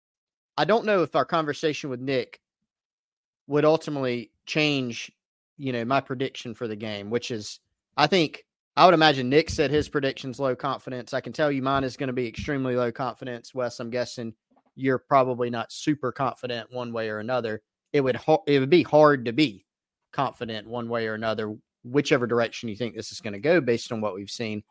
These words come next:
But he did include some information that kinda conflicted me a little bit, right? Really interesting sacks, stats when it relates to sacks. So the number nine,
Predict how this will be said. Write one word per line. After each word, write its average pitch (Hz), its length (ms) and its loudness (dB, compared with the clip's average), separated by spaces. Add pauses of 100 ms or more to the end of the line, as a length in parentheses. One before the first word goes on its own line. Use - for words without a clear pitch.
(800)
But 151 100 10
he 175 120 10
did 185 360 10
include 156 500 2
some 143 220 -2
information 139 720 -4
that 117 180 -4 (420)
kinda 175 320 2
conflicted 160 640 2
me 139 360 -2 (100)
a 131 80 0
little 131 220 2
bit, 104 220 -4
right? 123 280 0 (1040)
Really 170 340 6
interesting 147 600 -4
sacks, - 480 -2 (320)
stats - 680 0 (160)
when 120 160 -4
it 113 80 -2
relates 117 400 -4
to 104 80 -14
sacks. - 380 -12 (760)
So 180 220 6
the 147 100 4
number 185 320 6
nine, 143 500 4